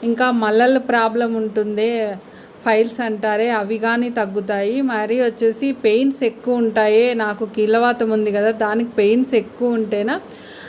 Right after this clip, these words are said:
దానికి వచ్చేసేసి, ఆ, ముదిరిన చింతాకు ఉంటుంది, దాన్ని కచ్చాపచ్చగా దంచి దాన్ని నైట్ టైమ్ కట్టి ఉదయాన్నే తీసేసేది. ఆ విధంగా కానీ చేసుకున్నా నేను.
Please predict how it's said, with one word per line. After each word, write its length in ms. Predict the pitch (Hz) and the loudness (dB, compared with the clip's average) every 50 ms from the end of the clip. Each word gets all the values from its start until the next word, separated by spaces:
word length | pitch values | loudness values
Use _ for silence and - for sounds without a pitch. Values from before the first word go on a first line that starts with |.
| - - | -10 -6
దానికి 400 | 233 220 226 226 240 240 233 240 | 0 2 2 2 2 2 2 2
వచ్చేసేసి, 1000 | 233 220 226 - 240 233 233 233 240 269 262 262 294 311 320 330 320 311 285 254 233 220 214 208 | 2 0 2 2 2 2 2 2 -2 -4 -4 -2 -2 -2 -2 -2 0 0 2 2 2 2 0 -2
ఆ, 260 | 196 190 185 185 - - | -2 -4 -6 -6 -6 -4
ముదిరిన 640 | 196 202 226 240 220 269 285 302 311 302 294 294 269 269 - 262 | 0 2 2 4 4 4 4 4 4 4 4 4 2 2 2 2
చింతాకు 460 | 240 240 240 254 247 247 240 247 247 | 2 4 2 2 0 0 -2 -2 -4
ఉంటుంది, 400 | 233 220 196 220 202 214 247 302 | -4 -2 -2 -4 -4 -2 -2 -2
దాన్ని 480 | 294 240 240 226 226 226 226 226 220 | 0 0 0 0 2 0 0 0 -2
కచ్చాపచ్చగా 720 | 214 220 220 208 208 - 262 262 254 262 247 247 247 240 240 | -2 -4 -6 -6 -4 -2 -2 0 0 0 -2 -2 -4 -4 -2
దంచి 500 | 208 202 208 214 220 226 226 226 302 339 | -2 -2 -2 -2 -2 -4 -4 -4 -6 -6
దాన్ని 380 | 302 277 254 233 226 226 226 | -4 -2 -2 0 0 0 0
నైట్ 420 | 214 214 208 214 208 214 214 214 220 | -2 -2 -2 -2 -2 -2 -4 -2 -2
టైమ్ 240 | 254 254 262 262 262 269 | 0 2 2 2 2 0
కట్టి 320 | 240 208 190 - - 311 381 | -2 -2 -2 -4 -4 -2 2
ఉదయాన్నే 600 | 370 285 220 226 226 233 233 233 240 254 277 294 | 2 4 4 4 4 4 2 0 0 0 0 -2
తీసేసేది. 840 | 254 269 233 220 196 226 220 214 208 214 208 196 190 185 233 302 381 - - - - - - - - - - | -2 -4 -6 -6 -2 -2 -2 -2 -2 -4 -6 -6 -4 -4 -6 -6 -8 -10 -16 -20 -20 -20 -20 -20 -16 -8 -4
ఆ 160 | 226 226 233 | 0 0 2
విధంగా 420 | 247 269 269 262 262 262 262 262 | 2 4 4 4 4 4 4 2
కానీ 260 | 254 247 254 262 277 269 - 262 | 2 2 2 2 2 0 2 2
చేసుకున్నా 580 | 226 220 220 - - - 240 240 240 233 226 | 2 2 2 -2 -2 0 2 4 4 4 4
నేను. 400 | 214 214 202 202 214 247 339 440 | 2 0 0 0 0 0 -2 -2